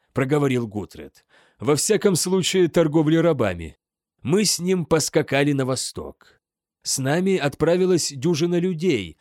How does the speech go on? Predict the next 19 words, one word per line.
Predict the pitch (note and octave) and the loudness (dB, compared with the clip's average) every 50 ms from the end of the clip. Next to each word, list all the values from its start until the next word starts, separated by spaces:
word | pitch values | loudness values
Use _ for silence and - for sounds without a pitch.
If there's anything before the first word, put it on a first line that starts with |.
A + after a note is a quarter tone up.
| _ - _ | _ -20 _
в | - - | -4 0
том | E3+ F3 F3+ D3+ | 2 2 2 2
числе | - E3+ D3 - - D#3 D3 C#3 - | 0 0 -2 0 0 2 2 2 2
Ульф | - B2+ E3 G3+ F#3+ - - - | 2 0 2 2 0 -2 -4 -4
и | - E3 F#3 - F#3+ G3+ E3+ | -2 -2 -2 0 0 0 0
Ивар | B2 G#2 F#2+ F#2+ | 0 0 -4 -8
с | - - | -8 -6
сыном. | - - - G#2 F2 D#2 D#2 C#2+ C2+ C2 C2 _ _ _ _ _ _ _ _ _ _ | -6 -6 -6 -8 -8 -10 -12 -16 -18 -18 -20 _ _ _ _ _ _ _ _ _ _
Позади | - F3+ D#3+ C#3 F#3 F3 D3+ F3 A#3 | -2 -2 0 2 0 0 0 -2 -2
тащился | - - G3+ F3 - - - F3+ F3+ D#3 - - | 0 2 2 2 2 0 -2 -2 -2 -2 -2 -4
Дженберт, | F#3 D3+ D3 D#3+ G#3+ F#3+ C#3 A#2 G2+ G#2 G#2 G2+ - - _ - - _ | -4 -4 -2 -2 0 0 0 -2 -4 -6 -6 -8 -8 -12 _ -20 -20 _
который | - D3 C#3 - F#3+ F#3+ G3+ F#3+ | -2 -2 0 2 2 2 2 2
всё | - - - - F#3+ | 0 0 -2 -2 -2
время | D#3+ D3 C#3+ D#3+ F#3+ F#3+ F#3+ F#3+ F#3 | 0 0 2 2 4 4 4 2 2
убеждал | - E3 D3 D#3 D3+ B2+ A#2+ D#3 D3+ C#3+ B2 | 2 0 2 2 2 2 2 2 2 2 0
Гутреда | G#2+ C#3+ F#3+ F3 - F3+ F3+ E3 F3+ F3 | 0 -2 -2 0 0 0 0 2 2 0
начать | E3 D#3+ C3 - - D#3+ D3+ - | 0 0 0 0 0 -2 -2 -2
отстраивать | - D3 C#3+ - - - B2 G#2+ G#2 G#2+ G#2+ G#2+ G#2+ - - | -2 -4 -4 -4 -4 -4 -4 -2 -2 -2 -4 -4 -6 -8 -8
монастырь. | A#2 A2+ A2 A2+ A2 - - - - E2 D2 D2 - _ _ | -8 -6 -6 -6 -6 -8 -10 -12 -12 -14 -16 -16 -18 _ _